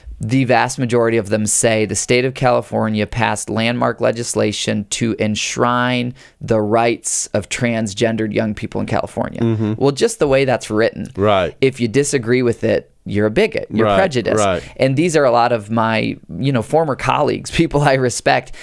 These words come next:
Speaker 1: They're writing from their worldview.
Speaker 2: Right.
Speaker 1: And this is the world that we live in and that we, we do need to understand now. And so,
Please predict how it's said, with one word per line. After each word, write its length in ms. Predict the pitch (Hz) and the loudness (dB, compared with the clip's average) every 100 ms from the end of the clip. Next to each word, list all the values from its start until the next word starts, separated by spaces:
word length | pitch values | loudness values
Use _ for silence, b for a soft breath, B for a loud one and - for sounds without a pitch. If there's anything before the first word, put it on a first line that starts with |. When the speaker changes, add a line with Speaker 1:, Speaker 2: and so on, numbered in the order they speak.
| B B | B B
Speaker 1:
They're 260 | 113 147 160 | 0 2 4
writing 380 | 139 143 143 131 | 4 2 0 -2
from 260 | 127 127 | 0 2
their 160 | 120 110 | 2 2
worldview. 800 | 104 113 113 98 104 98 - - | 2 2 0 -2 -2 0 -2 -2
Speaker 2:
Right. 360 | 110 104 92 | 2 2 2
Speaker 1:
And 180 | 123 123 | 0 2
this 220 | 131 160 | 0 0
is 160 | 151 123 | 0 0
the 100 | 123 | 0
world 460 | 117 123 123 120 107 | 2 2 2 0 2
that 160 | 113 | 0
we 160 | 113 117 | 2 0
live 320 | 110 123 156 | 2 2 2
in 160 | 117 104 | -2 -2
and 180 | 107 107 | 0 0
that 140 | - | 0
we, 340 | 117 117 113 - | 0 -2 -4 -6
we 320 | 69 95 120 | -10 -2 0
do 180 | 110 127 | 2 0
need 160 | 127 107 | 0 -2
to 80 | |
understand 600 | 107 104 98 - 123 156 | -2 -4 -4 -2 -2 -2
now. 260 | 107 92 87 | -4 -4 -2
And 180 | 113 104 | -2 -2
so, 340 | - 123 113 | 2 2 2